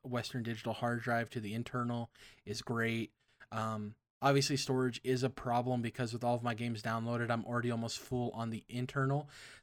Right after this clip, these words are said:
Thankfully, I have a, a crazy setup, which I didn't even think about. So I had my five terabyte that I was holding, right, Dom, to hold,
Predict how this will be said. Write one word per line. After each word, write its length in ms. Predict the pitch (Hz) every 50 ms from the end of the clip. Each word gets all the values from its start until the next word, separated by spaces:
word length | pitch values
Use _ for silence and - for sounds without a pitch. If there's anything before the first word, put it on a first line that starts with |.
| _
Thankfully, 680 | - 147 160 156 - - 147 139 131 127 123 120 110 - _ _ _ _ _ _ _ -
I 140 | - 127 139
have 160 | 139 131 127
a, 180 | 123 120 123 - -
a 140 | - 123
crazy 440 | - - - 147 139 139 131 127 127
setup, 520 | 120 - - 131 120 117 113 113 110 - - - -
which 200 | 143 135 131 -
I 80 | 135 131
didn't 160 | 135 139 139
even 100 | 127 117
think 180 | 110 131 117
about. 220 | 117 110 110 110 110
So 100 | - 139
I 60 | 135
had 100 | 156 160
my 120 | 170 147
five 420 | 131 135 - - 131 127 131 127 -
terabyte 540 | - - 127 123 123 117 123 117 107 98 -
that 100 | 123 117
I 60 | 110
was 80 | 107
holding, 340 | - - 120 117 107 110 107
right, 200 | 110 110 107 104
Dom, 240 | - 120 113 113 113
to 100 | - 113
hold, 360 | 101 117 120 117 113 107 113